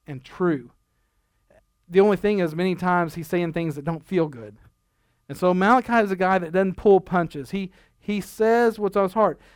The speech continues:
But here's the thing. He despised carelessness in worship. It offended him.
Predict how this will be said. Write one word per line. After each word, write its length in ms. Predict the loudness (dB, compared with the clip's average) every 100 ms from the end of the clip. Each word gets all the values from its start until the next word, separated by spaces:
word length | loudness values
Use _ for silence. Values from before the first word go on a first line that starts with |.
| _ -2
But 160 | 0
here's 220 | 2 2
the 60 | 0
thing. 380 | -2 0 0 -6 _ _ _ _ _ _ _
He 480 | -16 -2 0 0 -2
despised 920 | -4 -4 -6 -2 0 0 0 -2 -4
carelessness 640 | 2 4 6 2 -4 -8
in 140 | -4
worship. 420 | 0 0 0 -8 -4
It 140 | -2
offended 560 | -2 -4 0 2 2 -2
him. 320 | -10 -14